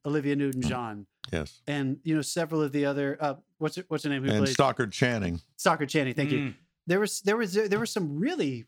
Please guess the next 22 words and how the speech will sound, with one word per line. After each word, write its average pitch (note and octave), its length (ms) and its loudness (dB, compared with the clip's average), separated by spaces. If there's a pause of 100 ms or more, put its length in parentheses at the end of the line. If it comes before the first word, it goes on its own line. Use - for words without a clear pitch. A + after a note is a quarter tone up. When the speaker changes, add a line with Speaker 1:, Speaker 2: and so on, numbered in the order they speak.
Speaker 1:
quality F3 580 -4
talent. F3 460 -4
So F3 100 -4
even A#3+ 220 0
if D4 140 -2
you're G#3 80 -2
not G3 180 -2
a C#3+ 100 -4
musical E3 800 -4
person D3+ 480 -6
and C3 120 -4
you C3+ 80 -2
sat E3+ 320 -6
down D#3 260 -2
for C#3 140 -4
the C3 80 -4
first D3 340 -4
Grease, D3 380 -2 (340)
you F3+ 80 -6
kinda F#4 240 0
have F#3+ 280 -2
to C#3 300 0